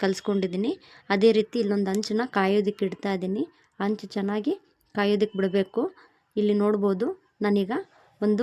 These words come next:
ಬಟರ್ ಪೇಪರ್ ಆಗಿರ್ಬೋದು ಅಥವಾ ಹೋಳಿಗೆ ಎಲೆ, ಇಲ್ಲಾಂದರೆ ಎಣ್ಣೆ ಕವರ್ ಇರುತ್ತಲ್ಲ, ಅದ್ರಲ್ಲಿ ಕೂಡ ಮಾಡ್ಕೋಬೋದು. ಅದನ್ನು ಸೈಡೆಲ್ಲ ಕಟ್ ಮಾಡ್ಕೊಂಬಿಟ್ಟು ಈ ರೀತಿ ಮಾಡ್ಕೋಬೇಕು. ನಿಮಗೆ ಯಾವ ಸೈಜ್ ಬೇಕೋ ಆ ಸೈಜಲ್ಲಿ ಇಟ್ಟು ತೊಗೊಂಬಿಟ್ಟು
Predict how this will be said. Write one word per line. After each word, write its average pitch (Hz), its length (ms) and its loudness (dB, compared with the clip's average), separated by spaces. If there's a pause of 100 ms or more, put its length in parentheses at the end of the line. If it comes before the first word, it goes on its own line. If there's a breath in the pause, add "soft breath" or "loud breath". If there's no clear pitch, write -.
ಬಟರ್ 208 320 0
ಪೇಪರ್ 208 360 0
ಆಗಿರ್ಬೋದು 202 420 0
ಅಥವಾ 202 260 -4
ಹೋಳಿಗೆ 202 400 2
ಎಲೆ, 190 160 -2 (360 soft breath)
ಇಲ್ಲಾಂದರೆ 214 360 2 (100)
ಎಣ್ಣೆ 214 260 2
ಕವರ್ 208 260 2
ಇರುತ್ತಲ್ಲ, 196 460 -4
ಅದ್ರಲ್ಲಿ 202 320 0
ಕೂಡ 208 100 0 (140)
ಮಾಡ್ಕೋಬೋದು. 185 560 -2
ಅದನ್ನು 208 260 -2 (380 soft breath)
ಸೈಡೆಲ್ಲ 208 440 4
ಕಟ್ - 240 -4
ಮಾಡ್ಕೊಂಬಿಟ್ಟು 196 560 -2
ಈ - 100 4
ರೀತಿ 208 200 -4 (100)
ಮಾಡ್ಕೋಬೇಕು. 185 560 -4 (400 soft breath)
ನಿಮಗೆ 220 280 4
ಯಾವ 220 180 0
ಸೈಜ್ 220 240 2
ಬೇಕೋ 214 240 0
ಆ - 100 2
ಸೈಜಲ್ಲಿ 196 420 0
ಇಟ್ಟು - 220 -16
ತೊಗೊಂಬಿಟ್ಟು 196 480 0